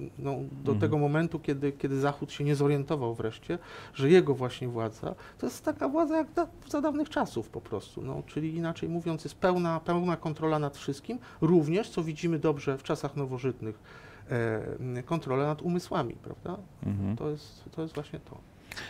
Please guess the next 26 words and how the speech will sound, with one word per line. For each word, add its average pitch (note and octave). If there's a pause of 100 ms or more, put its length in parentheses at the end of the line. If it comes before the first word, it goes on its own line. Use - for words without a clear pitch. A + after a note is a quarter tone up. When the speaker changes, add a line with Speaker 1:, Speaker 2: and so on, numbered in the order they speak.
Speaker 2:
Tak, F2
my G2
tutaj G2
tydzień, F#2+
dwa G2+
tygodnie F2+
temu A#2+
na E2
poprzedniej F#2
wykładzie F2
pani F2
profesor F2+
Agnieszki -
Sawicz, A#2
no, F2+
troszeczkę -
rozmawialiśmy F2+
sobie F2+
tutaj F2
o F#2
tej F#2
kontroli F#2+
nad F2
umysłami, F2+
o E2+
Speaker 1:
Mhm. D#3